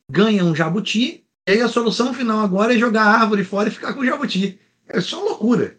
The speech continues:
né? Então, o que que a gente quer? Tira o jabuti da árvore. Gente, o jabuti tem direito à casa também, o jabuti também tem direito a comer, tem direito à água. Façam um marco legal dos fantasy esportes.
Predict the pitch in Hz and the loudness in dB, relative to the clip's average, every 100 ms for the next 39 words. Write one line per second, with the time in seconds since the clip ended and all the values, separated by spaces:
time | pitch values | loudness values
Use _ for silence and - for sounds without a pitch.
0 | - 151 185 214 214 226 208 202 190 233 | -4 0 2 2 -2 0 0 0 0 -2
1 | 302 - _ _ - 262 226 220 214 233 | -2 -4 _ _ -8 -4 0 0 0 -2
2 | 220 202 196 139 101 _ _ _ _ - | 0 2 2 0 -6 _ _ _ _ -2
3 | 226 220 175 202 185 202 202 202 202 196 | 0 0 0 0 0 -2 0 2 2 0
4 | 202 190 190 185 208 180 156 180 151 147 | 0 0 0 0 -2 0 2 2 2 0
5 | 143 175 160 160 170 156 156 151 147 160 | -2 -2 -2 -2 -2 -2 -2 -2 -4 -2
6 | 143 143 147 139 123 127 123 143 135 143 | 0 2 2 0 -4 -4 -2 -2 0 -2
7 | 139 - _ _ _ _ - 208 254 240 | -4 -8 _ _ _ _ -4 0 0 0
8 | 233 220 185 214 208 214 196 147 139 185 | 0 2 2 2 0 0 0 0 2 2
9 | 185 147 180 - 208 214 220 240 - 196 | 2 0 -4 -2 -2 0 -2 -4 -6 -2
10 | 233 233 214 - - | -2 -2 -6 -14 -18